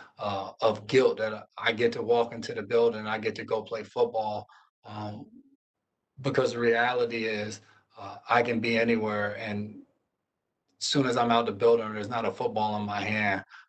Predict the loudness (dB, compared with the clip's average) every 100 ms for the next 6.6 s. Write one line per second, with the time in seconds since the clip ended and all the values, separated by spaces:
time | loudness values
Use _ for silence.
0 | _ -6 -6 -4 0 4 4 4 2 4
1 | 4 0 -2 0 -2 -2 -4 -4 -2 -4
2 | -6 _ _ _ -6 -2 0 -2 -8 _
3 | 4 4 8 4 4 2 2 2 0 0
4 | -4 -12 _ -8 -4 -2 0 0 2 4
5 | 4 2 -4 0 0 2 2 2 0 -2
6 | 0 2 2 0 -4